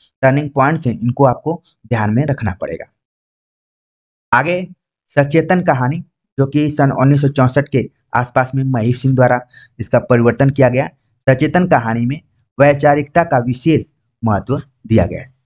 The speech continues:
वैचारिकता को सचेतन कहानी में विशेष महत्व दिया गया है। ठीक है, इसके बाद समांतर कहानी आंदोलन के जो प्रवर्तक रहे हैं कमलेश्वर, और लगभग समानांतर कहानी का प्रवर्तन इन्होंने ही किया,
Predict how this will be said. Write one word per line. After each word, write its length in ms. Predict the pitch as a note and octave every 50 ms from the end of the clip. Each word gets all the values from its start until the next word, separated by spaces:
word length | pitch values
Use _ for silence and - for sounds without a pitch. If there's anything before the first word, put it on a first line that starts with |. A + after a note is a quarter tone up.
| _ _ - B2
वैचारिकता 520 | C3 B2+ B2 C#3 C3 C3+ - - - D3
को 300 | C#3+ - D3 D#3+ F3 - _ _ _ _ _ - C3+
सचेतन 400 | B2 B2+ C#3+ C#3 C#3+ D#3+ D#3+ C#3+
कहानी 360 | C#3 B2 G#2+ G#2 G#2+ A2 A2
में 140 | A#2 B2 A#2+
विशेष 380 | A#2+ A#2 - - C#3+ C#3 -
महत्व 340 | C3+ A2+ G#2 - - B2 D3+ F3+ - _ - _ _ _ _ _ -
दिया 180 | A2 A2 F2+
गया 180 | E2+ E2+ E2 -
है। 80 | - - _ _ _ _ _ _ _ _ _ -
ठीक 140 | G3+ G3 -
है, 160 | F#2+ G#2+ A2+ - -
इसके 240 | C3+ - - E3 D#3
बाद 260 | D3 D3+ D#3 D#3 D#3 _ _ _ _ _ _ _ _ _ _ _ - -
समांतर 380 | C#3 C#3 C3+ C#3 C#3+ C#3+ D#3
कहानी 380 | C#3 - C#3 A#2+ A#2 B2 C3+ C#3+
आंदोलन 440 | C#3+ B2+ C3 C3 C3 C#3 C#3+ C#3+ C#3+ C#3+ _ _ _ _ _ _ _ _ _ _ _ - - - _ _ _ _ _ _ _ _ -
के 200 | C3+ B2+ B2 A2
जो 240 | G#2 B2+ B2 A#2 A2+
प्रवर्तक 460 | - - B2+ B2 B2 A#2+ - C#3 C#3 C#3+
रहे 120 | C#3 C3
हैं 120 | C3 C#3 - _ _ _ _ -
कमलेश्वर, 500 | B2+ A#2 A#2 A#2 A2+ - C#3+ D3+ D#3+ - _ _ _ _ _ _ _ _ _ _ _ _ _ _ _ _ _ _ _ _ -
और 240 | A2+ B2 B2+ B2+ B2+
लगभग 320 | C3+ C#3 B2 B2+ D3+ D3
समानांतर 480 | - - C#3+ C#3 C#3 C#3 C3+ C3+ C#3+ C3+
कहानी 360 | - - C3+ A2+ A#2 A#2 B2+
का 100 | B2 C#3
प्रवर्तन 520 | - - B2 A#2 A2+ - - C3+ B2 G#2 - _ _ _ _ _ _ _ _ - A#2+
इन्होंने 320 | A#2 A#2 A#2 A#2+ B2+ C3
ही 100 | B2+ B2+
किया, 220 | B2+ B2+ C#3+ C3